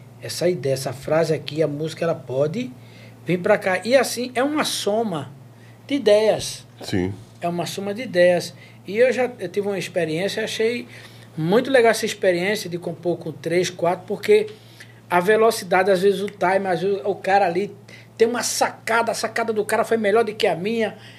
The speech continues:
Speaker 1: e foi melhor do que a dele. Eita, vamos por, vamos por esse caminho aqui. E eu acho que é assim que funciona.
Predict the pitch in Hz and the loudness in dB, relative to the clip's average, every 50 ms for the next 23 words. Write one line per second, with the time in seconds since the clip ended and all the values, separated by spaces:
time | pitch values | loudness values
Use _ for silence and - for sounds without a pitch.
0 | - - - 202 196 - 233 226 226 214 262 226 220 214 - - 220 202 170 156 | -14 -8 -6 -4 0 2 2 2 4 4 4 2 2 0 -2 0 2 2 2 2
1 | 156 196 214 220 226 220 226 214 175 - - - - - - 262 - - 247 - | 2 2 4 4 4 4 0 -6 -8 -10 -18 -20 -10 -4 -4 -4 -2 -2 -6 -4
2 | - 226 208 180 190 240 277 - 254 269 262 175 170 233 254 254 - 240 240 247 | -4 -4 -2 0 0 -2 0 0 0 0 0 0 -2 -4 -2 0 2 4 4 4
3 | 240 240 - 269 254 247 254 277 269 - - 220 208 208 208 - - - - - | 2 0 -4 -4 -4 -2 -4 -4 -6 -6 -6 -4 -4 -4 -4 -6 -10 -20 -16 -8
4 | - 202 214 233 240 240 233 202 214 208 226 240 254 247 - - 254 247 208 - | -2 0 4 4 4 4 4 2 4 4 4 4 2 2 0 -2 -2 -2 -2 -2
5 | - 254 247 - - - - 277 254 233 214 208 190 | -6 -8 -10 -10 -12 -8 -4 -2 0 0 0 0 -2